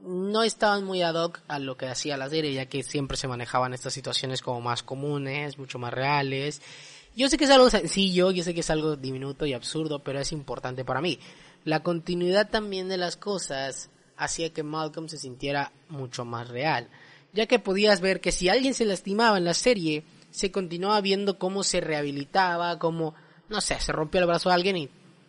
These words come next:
tenías que verlo en yeso, a lo mejor en dos capítulos, pero, pero lo veías, como le pasó muchas veces a Craig. Pero ya después, en las últimas, eh,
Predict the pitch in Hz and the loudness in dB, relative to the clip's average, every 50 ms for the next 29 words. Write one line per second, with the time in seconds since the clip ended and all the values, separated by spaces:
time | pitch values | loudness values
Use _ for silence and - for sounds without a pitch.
0 | _ _ - 147 156 165 180 175 165 - - 196 190 220 233 226 208 196 185 175 | _ _ -4 -2 0 2 2 2 2 0 -2 0 2 4 4 4 4 4 2 2
1 | 196 196 170 - - 147 147 156 160 160 156 - 226 233 247 226 208 214 208 - | 2 2 2 2 0 0 0 0 -2 -2 -2 -2 -2 -2 -2 -2 -2 -2 -4 -4
2 | - 175 - - 240 196 - 143 135 135 127 - - 151 139 139 139 - - - | -6 -8 -6 -6 -6 -6 -4 -6 -6 -6 -8 -6 -6 -4 -4 -4 -4 -6 -10 -20
3 | - - - _ _ _ _ _ _ - 175 170 160 160 160 160 170 233 254 226 | -20 -20 -20 _ _ _ _ _ _ 4 6 8 8 8 8 8 6 6 4 4
4 | 156 127 120 - - - - - - - _ _ _ _ _ - - 185 185 185 | 2 2 -2 -4 -8 -12 -18 -20 -20 -20 _ _ _ _ _ -4 -2 2 4 4
5 | 180 175 165 170 156 - 202 196 190 175 - 160 147 151 139 139 143 123 - - | 4 4 4 2 2 2 0 -2 -2 -2 -2 -4 -4 -4 -6 -4 -6 -6 -2 -2
6 | 180 175 139 113 - - - - - - _ _ _ _ _ _ _ _ _ _ | -2 -2 -2 -4 -8 -14 -20 -20 -20 -20 _ _ _ _ _ _ _ _ _ _
7 | _ 269 269 285 302 320 311 - - - 262 247 233 226 - - - - _ _ | _ -2 0 2 2 2 0 -2 0 2 4 4 4 2 0 -6 -10 -14 _ _
8 | _ _ _ _ _ _ _ - - - - _ _ _ _ _ _ _ - - | _ _ _ _ _ _ _ -14 -14 -14 -14 _ _ _ _ _ _ _ -8 -4
9 | 185 185 190 175 202 226 208 233 233 214 202 185 170 - - - - 175 170 | 0 0 0 0 0 -2 0 0 0 2 2 2 2 2 0 -2 -4 -8 -10